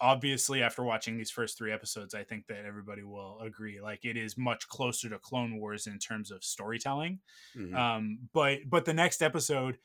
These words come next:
Speaker 1: is a standalone one-off episode, and we'll, we'll save it for the end. I'll, I'll give the, the, the descriptions, titles and descriptions for the next two episodes,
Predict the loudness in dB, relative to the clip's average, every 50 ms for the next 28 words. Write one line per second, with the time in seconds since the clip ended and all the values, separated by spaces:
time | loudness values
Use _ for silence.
0 | _ _ _ -2 0 0 2 2 2 2 2 2 2 4 2 4 4 2 2 4
1 | 4 4 2 0 -2 0 2 2 4 4 4 2 2 -2 -4 -6 -6 -8 -8 -10
2 | -10 -14 -8 -2 -2 0 0 0 0 0 0 0 0 -2 2 6 8 8 8 8
3 | 6 4 4 4 4 4 2 0 -2 0 2 4 4 4 4 4 4 2 2 0
4 | -2 -2 -2 -2 0 -2 -4 -4 -4 -2 -2 -2 -2 -4 -6 -8 -6 -6 -6 -6
5 | -8 -12 -12 -10 -10 -10 -8 -6 -6 -6 -6 -6 -8 -8 -10 -10 -10 -12 -16 _
6 | _ _ _ _ -4 -2 -2 -2 -2 -4 -6 -8 -8 -8 -10 -10 -10 -10 -10 -12
7 | -12 -12 -14 -14 -14 -14 -14 -12 -10 -10 -10 -10 -10 -12 -14 -14 -16 -18